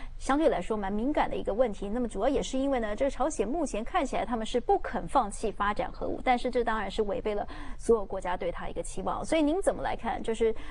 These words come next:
特朗普到底这次会如何来回应各国对于这个朝核问题的一些诉求也好，又或者说他接下来要如何来面对解决这个问题呢？您如-，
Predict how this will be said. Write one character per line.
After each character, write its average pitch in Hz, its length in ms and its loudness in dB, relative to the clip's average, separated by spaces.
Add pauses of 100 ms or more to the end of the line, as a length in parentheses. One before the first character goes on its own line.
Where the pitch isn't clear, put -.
(160)
特 415 260 4
朗 254 240 4
普 - 160 -4
到 285 160 0
底 202 100 -2
这 262 160 2
次 - 140 -2
会 220 180 0
如 208 200 0
何 247 160 2
来 208 200 2
回 208 280 -2
应 247 180 -2
各 262 180 2
国 190 240 -4
对 214 160 0
于 196 40 -2
这 208 100 -4
个 190 80 -4
朝 202 220 -4
核 208 160 -2
问 240 160 2
题 202 120 -6
的 - 80 -4
一 202 120 -4
些 214 260 -2
诉 320 160 0
求 226 160 0
也 220 140 0
好， 214 120 -2
又 240 120 4
或 220 60 2
者 220 40 -2
说 240 240 0 (180)
他 - 160 0
接 311 220 0
下 320 120 0
来 226 100 4
要 226 200 4
如 214 240 0
何 220 180 0
来 190 120 0
面 247 240 0
对 202 140 -6
解 170 160 -4
决 175 160 -2
这 214 80 0
个 190 80 0
问 185 200 -2
题 - 160 -6
呢？ 160 160 -8 (420)
您 185 200 -4
如-， 180 180 0